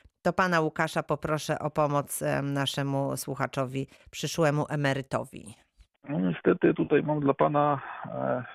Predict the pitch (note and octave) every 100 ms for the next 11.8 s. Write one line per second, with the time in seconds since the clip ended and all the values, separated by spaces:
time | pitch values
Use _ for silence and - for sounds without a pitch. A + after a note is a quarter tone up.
0 | - - A#2+ B2 C3+ C#3 E3 D#3 C3+ A#2+
1 | A#2+ A#2 - C3+ C3+ B2 C3 C3+ C3+ -
2 | C#3 C3+ C3 C3+ C3+ C3+ C#3 C#3 - -
3 | A2+ - - - _ _ _ - _ _
4 | _ _ _ - B2+ C#3 C3 D#3+ C#3 C3
5 | C3+ D3 C#3+ C3+ - C#3 C#3+ - - B2
6 | C3+ C#3+ - C#3 C3+ C3 B2+ C3 C#2 C#3+
7 | - C3+ B2 A#2 A#2 C3 C3 B2+ C3 C#3
8 | C3 - - A#2 B2 B2 C#3 - C#3 C3+
9 | C3+ - C3 C3 B2+ A#2+ B2+ C3 - -
10 | D3+ C#3 B2 C3 C3 D#3+ D#3 C#3+ C3 C3
11 | B2+ A#2+ B2+ C3 - C3+ C3